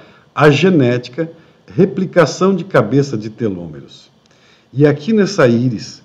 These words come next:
esquerda, que é a íris dominante, se você observar com atenção,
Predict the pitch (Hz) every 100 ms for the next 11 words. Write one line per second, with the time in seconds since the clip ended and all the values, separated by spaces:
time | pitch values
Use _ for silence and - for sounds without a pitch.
0 | _ - - - 135 156 139 113 107 113
1 | 107 117 110 95 135 127 107 107 120 127
2 | 170 - _ _ _ _ - 147 - 220
3 | 190 - 190 147 135 131 135 127 123 123
4 | 113 - - 104